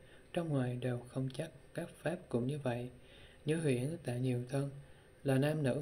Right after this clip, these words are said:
voi ngựa, tướng ấy chẳng chân thật, các pháp cũng như thế. Ví như có đồng nữ, đêm nằm mộng sinh con, sống mừng,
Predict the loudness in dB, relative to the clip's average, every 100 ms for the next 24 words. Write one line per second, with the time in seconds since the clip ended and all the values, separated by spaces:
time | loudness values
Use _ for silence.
0 | -2 -4 -2 0 0 -4 -8 -20 -20 0
1 | 2 4 2 0 -2 -2 0 -2 -4 -4
2 | -2 -2 -6 -6 -6 -2 -2 -2 0 0
3 | 2 0 0 0 -2 -4 -16 -18 -16 -18
4 | -20 -8 4 6 6 6 4 4 2 2
5 | 0 -2 -2 0 0 -2 -2 -6 -14 -20
6 | -20 -4 0 4 4 4 4 2 0 -2
7 | -2 0 2 2 -2 -8 -20 -10 -2 0
8 | 2 4 2